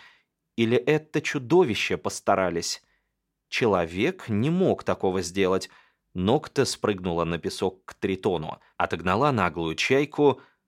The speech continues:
убрала водоросли и закрыла мёртвые глаза. Однажды Агнес сделала то же самое со старым моряком,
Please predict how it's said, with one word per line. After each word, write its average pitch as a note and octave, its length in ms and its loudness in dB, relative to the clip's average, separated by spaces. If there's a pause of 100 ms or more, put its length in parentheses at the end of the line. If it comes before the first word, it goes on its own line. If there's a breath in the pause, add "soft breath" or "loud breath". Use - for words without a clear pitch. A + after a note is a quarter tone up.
убрала G2+ 440 4
водоросли B2 640 2
и C3+ 360 -2
закрыла A#2+ 640 0
мёртвые F#2 480 0
глаза. F#2 480 0 (260)
Однажды C3 800 0
Агнес B2+ 440 2
сделала G#2 580 2
то A#2 140 0
же G2+ 120 -4
самое F2 480 -2
со - 180 -4
старым F#2 420 -2
моряком, G#2+ 580 0